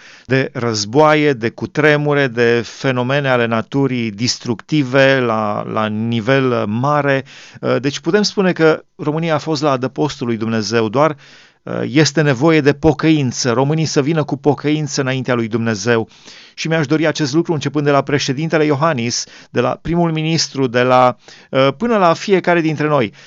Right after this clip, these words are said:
să ne prăbușim cu toții pe genunchi înaintea lui Dumnezeu și să-i mulțumim pentru dragostea lui și să-i cerem binecuvântarea lui în continuare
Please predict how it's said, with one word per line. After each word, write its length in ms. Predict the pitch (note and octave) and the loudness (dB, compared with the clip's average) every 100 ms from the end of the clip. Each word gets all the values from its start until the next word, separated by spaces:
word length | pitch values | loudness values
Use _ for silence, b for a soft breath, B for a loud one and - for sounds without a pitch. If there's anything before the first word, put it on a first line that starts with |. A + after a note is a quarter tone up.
| B | B
să 220 | - D3+ | -2 0
ne 280 | D#3 D#3 D#3+ _ - | 2 0 0 _ -2
prăbușim 520 | E3+ D#3 D#3+ - A3 | 2 4 2 2 0
cu 140 | G3 | 0
toții 280 | F#3+ F#3+ F#3+ | 0 0 0
pe 120 | F3 | -2
genunchi 400 | D3 E3+ D#3+ C3+ | 0 0 -2 -2
înaintea 280 | C#3 D3+ D#3+ | -4 -2 0
lui 140 | D3+ | 0
Dumnezeu 600 | C#3 C#3+ C#3+ A#2 C3+ A#2 B B B | 0 0 0 0 0 0 B B B
și 200 | - D3+ | -6 -2
să-i 240 | - E3 | 0 0
mulțumim 800 | D3+ E3+ F3 - G#3 G3 F3 A2 - | 2 2 2 2 0 2 0 -4 -4
pentru 300 | C3+ B2 C3 | -4 -2 -4
dragostea 540 | A#2 D#3+ E3 E3+ F#3+ | 0 0 0 -2 0
lui 280 | D#3+ D#3 F3+ B B B | 0 0 -2 B B B
și 180 | - | -4
să-i 340 | E3+ - E3 D3+ | -2 0 0 0
cerem 440 | - A3 G3+ D#3+ | 2 4 4 2
binecuvântarea 640 | C#3 C#3+ C#3 D3 C#3+ D#3+ D3+ | 0 0 -2 -4 -2 0 0
lui 180 | D3 | 0
în 60 | C#3+ | -2
continuare 560 | C#3 C3 C3+ C#3 C3+ | -2 -2 0 2 0